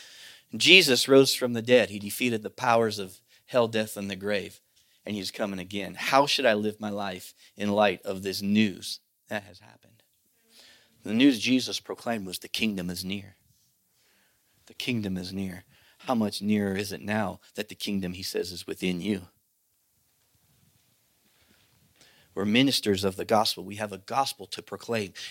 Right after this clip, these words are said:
Jesus is risen. He's coming again. Paul said in First Corinthians one seventeen, "Christ did not send me to baptize, but to preach the gospel,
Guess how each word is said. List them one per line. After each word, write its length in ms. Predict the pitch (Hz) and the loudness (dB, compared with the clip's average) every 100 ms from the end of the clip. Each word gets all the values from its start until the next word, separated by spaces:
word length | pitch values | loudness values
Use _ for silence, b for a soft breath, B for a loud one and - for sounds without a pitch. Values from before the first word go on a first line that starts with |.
| B | B
Jesus 500 | 110 123 147 104 - | -4 0 0 -2 -6
is 140 | 101 101 | -8 4
risen. 380 | 131 117 92 | 4 4 0
He's 160 | 95 95 | -10 -14
coming 360 | - 143 104 85 | -12 -14 -14 -16
again. 500 | - 151 160 110 120 _ _ _ _ _ _ _ _ _ _ _ b b b _ _ _ _ _ b b b | -14 -10 -10 -10 -18 _ _ _ _ _ _ _ _ _ _ _ b b b _ _ _ _ _ b b b
Paul 180 | - 143 | 10 10
said 200 | 143 147 | 12 8
in 100 | 123 | 8
First 280 | - 143 - | 6 4 4
Corinthians 420 | 139 131 127 110 | 2 4 0 2
one 180 | 131 127 | 4 6
seventeen, 580 | - 123 113 147 131 - B B | 8 8 6 6 6 6 B B
"Christ 320 | 240 233 - | 8 8 6
did 140 | 415 | 2
not 140 | 190 165 | 4 4
send 240 | - 185 | 6 8
me 80 | 180 | 8
to 80 | 151 | 10
baptize, 560 | 151 180 - 139 143 | 12 10 8 6 6
but 180 | - 110 | 4 -10
to 60 | - | -8
preach 320 | - 185 - | 2 4 4
the 80 | 156 | 6
gospel, 520 | 156 156 - 87 | 6 6 2 -4